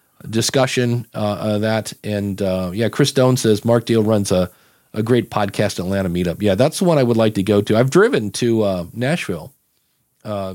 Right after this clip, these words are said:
for, I, I spoke once at podcast, uh, or at, uh, the Nashville Meetup once, uh, Dave Hooper and, um,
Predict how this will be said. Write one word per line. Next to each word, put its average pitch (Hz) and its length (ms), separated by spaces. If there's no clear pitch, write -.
for, 107 400
I, 104 220
I 120 60
spoke 143 380
once 107 280
at 92 200
podcast, 110 640
uh, 92 280
or 107 120
at, 95 180
uh, 87 220
the 110 100
Nashville 113 420
Meetup 104 380
once, 101 440
uh, 92 440
Dave 104 220
Hooper 104 340
and, 98 440
um, 90 360